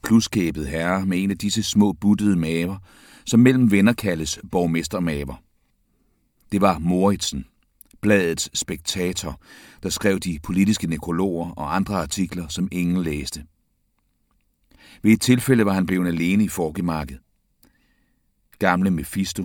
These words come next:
redaktionssekretæren, der ellers altid sad hundetro på vagt ved sit skrivebord under det store portræt af bladets afdøde stifter, var gået over i sætteriet med noget manuskript.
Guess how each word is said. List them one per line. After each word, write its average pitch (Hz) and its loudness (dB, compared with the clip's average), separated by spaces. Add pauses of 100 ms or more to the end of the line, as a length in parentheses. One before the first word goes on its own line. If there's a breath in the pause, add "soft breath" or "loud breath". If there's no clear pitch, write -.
(140)
redaktionssekretæren, 82 -6
der 98 -2
ellers 104 -2
altid 95 -4
sad 92 -4
hundetro 98 2
på 78 -10
vagt 80 -4
ved 78 -14
sit 76 -12
skrivebord 90 -4 (300 soft breath)
under 92 0
det 85 -6
store 101 2
portræt 85 -8
af - -12
bladets 82 -4
afdøde 82 -6
stifter, 92 -8 (680 soft breath)
var 113 0
gået 117 6
over 127 6
i 127 2
sætteriet 101 2
med 101 4
noget 85 0
manuskript. 71 -8